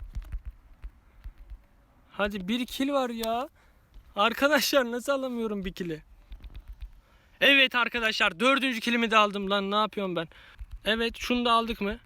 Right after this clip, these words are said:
Şunu da aldım arkadaşlar. Hatta beş kill aldım. Evet, bu görevimizi tamamladık çok şükür. Şöyle, son görevimizdi zaten.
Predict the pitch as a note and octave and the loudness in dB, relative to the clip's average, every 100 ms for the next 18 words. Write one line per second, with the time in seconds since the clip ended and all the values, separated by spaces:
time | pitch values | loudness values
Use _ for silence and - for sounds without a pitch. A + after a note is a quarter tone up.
0 | - - C4+ A3+ G3+ F3+ F3 E3 E3 D3+ | -10 0 2 4 4 2 -2 -2 -4 -4
1 | F#3 G3 A3 F3+ G3 A#3 - G3 E3+ D#3 | -4 -2 -4 -2 -2 -4 -4 -4 -2 -4
2 | F3+ - _ _ - - - - - - | -6 -12 _ _ -20 -20 -20 -20 -20 -10
3 | - F#3 F3 - A#3 G3+ A#3 A3+ G3+ F#3 | 0 2 2 2 0 2 2 0 -2 -4
4 | G#3+ - A3 G#3 G3 F#3 F#3 F#3 F3 - | -4 -2 0 0 -2 -4 -4 -4 -4 -4
5 | - F3+ - _ _ _ - - - - | -4 -4 -6 _ _ _ -20 -20 -20 -6
6 | G#3 F#3+ F3+ F#3+ _ _ - A3 G3+ G3 | -2 0 0 -2 _ _ -6 -2 0 0
7 | F#3 F3+ F3 D#3+ D#3+ E3+ F3+ F3+ F3 | 0 0 -4 -6 -4 -2 -2 -4 -6